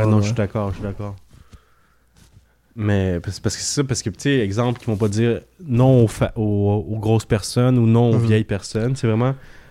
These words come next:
Speaker 2: l-, le non qu'ils disent, c'est souvent aux, aux hommes noirs. Là. Je suis comme,
Speaker 1: Ouais.
Speaker 2: ah, c'est vraiment, c'est comme,
Speaker 1: C'est particulier, en
Speaker 2: c'est
Speaker 1: effet, là,
Speaker 2: particulier,
Speaker 1: mais
Speaker 2: c'est ça, parce que c'est le seul, là, comme, où ce qu'il est, il est restreint, disons,
Speaker 1: Mhm.
Speaker 2: tu sais, je peux dire.
Speaker 1: Mais
Speaker 2: C'est
Speaker 1: bon.
Speaker 2: dommage, là.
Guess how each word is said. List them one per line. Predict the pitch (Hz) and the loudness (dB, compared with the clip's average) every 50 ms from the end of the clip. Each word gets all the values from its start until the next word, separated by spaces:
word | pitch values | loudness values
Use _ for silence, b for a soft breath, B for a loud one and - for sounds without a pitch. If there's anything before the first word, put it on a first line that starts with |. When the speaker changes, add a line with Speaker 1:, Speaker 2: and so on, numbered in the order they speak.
| B B - | B B -4
Speaker 2:
l-, | 120 120 - - - | -4 -4 -4 -2 0
le | 117 117 | 2 4
non | 117 117 127 135 147 160 | 4 4 4 4 4 2
qu'ils | 156 - 123 110 | 0 -2 -6 -2
disent, | 104 117 127 139 151 147 | 2 2 4 4 2 0
c'est | - - - | -4 -10 -12
souvent | - 107 110 117 123 113 - | -6 -4 -2 -2 -2 -4 -6
aux, | - 107 - - _ - | -12 -14 -14 -16 _ -4
aux | 120 110 101 104 | -2 0 0 2
hommes | 101 95 | 2 2
noirs. | 95 98 101 107 104 | 2 2 2 2 2
Là. | 95 | 0
Je | 92 - | 0 0
suis | 131 | 0
comme, | 123 110 110 | 0 2 2
Speaker 1:
Ouais. | 151 | 0
Speaker 2:
ah, | 185 | 0
c'est | - - 117 95 | -2 -2 -4 -2
vraiment, | 95 101 110 127 143 135 127 131 | 0 0 2 2 2 0 0 -2
c'est | 131 - - | -4 -6 -4
comme, | 104 98 92 - B B B B B B B B B B B | -4 -2 -2 -4 B B B B B B B B B B B
Speaker 1:
C'est | - - | -12 -6
particulier, | - 113 107 - - - 117 113 | -4 -4 -4 -6 -4 -2 0 0
en | 113 110 | 2 2
Speaker 2:
c'est | 107 117 | 0 0
Speaker 1:
effet, | 113 - | 0 -2
là, | 120 113 | -2 -2
Speaker 2:
particulier, | 139 139 139 143 123 131 | -2 0 0 2 2 2
Speaker 1:
mais | 151 147 | 0 0
Speaker 2:
c'est | 127 | -2
ça, | - - 147 | -4 -6 -8
parce | 147 - | -6 -8
que | 120 | -6
c'est | - - 123 | -2 -2 -2
le | 110 | -2
seul, | 113 - - 139 135 131 | -4 -4 -2 0 2 2
là, | 123 | 2
comme, | 113 - 127 117 117 | 0 0 -2 -2 -2
où | 113 | -4
ce | - | -4
qu'il | - 120 107 | -2 0 0
est, | 98 107 107 104 90 - | 0 0 0 -2 -4 -6
il | 104 107 104 | -4 -2 -2
est | 101 | 0
restreint, | 95 101 101 - - - - 127 117 110 104 | 0 -2 -2 -2 -6 -6 -2 -2 0 0 -2
disons, | 98 98 98 101 107 | -4 -6 -4 -2 0
Speaker 1:
Mhm. | 131 120 113 107 | 2 2 2 2
Speaker 2:
tu | 107 | 0
sais, | 110 | -2
je | - - | -4 -4
peux | - 104 | -4 -2
dire. | 104 113 113 120 117 B B B B B B B B B - - - - - _ - - B B B B B B - - | 0 0 0 0 -2 B B B B B B B B B -20 -20 -20 -20 -20 _ -20 -20 B B B B B B -6 -2
Speaker 1:
Mais | 185 190 | -2 0
Speaker 2:
C'est | 135 | 0
Speaker 1:
bon. | 104 | 0
Speaker 2:
dommage, | 101 95 95 90 87 101 110 113 | -2 -2 -4 -4 -6 -6 -6 -6
là. | 127 | -6